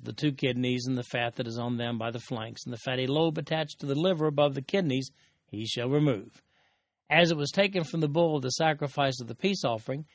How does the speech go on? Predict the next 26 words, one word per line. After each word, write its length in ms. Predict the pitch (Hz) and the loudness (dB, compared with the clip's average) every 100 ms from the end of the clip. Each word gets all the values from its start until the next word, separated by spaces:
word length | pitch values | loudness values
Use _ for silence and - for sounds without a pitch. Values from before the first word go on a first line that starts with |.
| _ _ - | _ _ -6
and 160 | 131 | -4
the 80 | 127 | -4
priest 360 | - 180 175 156 | 0 2 4 2
shall 360 | 156 139 127 | 2 2 2
burn 520 | 131 120 151 190 196 151 | -4 2 6 6 4 2
them 340 | 127 131 147 | 2 2 0
on 460 | 135 135 151 165 165 | 0 2 4 4 2
the 160 | 165 | 0
altar 580 | 175 175 160 - 135 147 - | 4 6 6 2 -2 -2 -2
of 200 | 139 131 | -2 -2
the 60 | |
burnt 260 | 123 139 151 | 0 2 2
offering. 480 | 160 151 139 101 - - _ _ _ _ _ _ _ - | 2 2 0 -4 -6 -20 _ _ _ _ _ _ _ -6
But 140 | 139 | -4
the 80 | 127 | 0
bull's 340 | 135 151 143 127 | 4 4 4 2
hide 400 | 131 151 139 139 | 2 4 4 4
and 140 | 135 | 4
all 200 | 139 135 | 6 4
its 140 | - - | 0 -4
flesh, 340 | 165 139 127 123 - | 2 2 2 -2 -6
with 140 | 123 | -10
its 160 | 131 - | -8 -2
head 200 | 131 131 | 0 0
and 140 | 131 | -2
legs, 540 | 120 113 113 131 131 | -2 -4 -6 -8 -10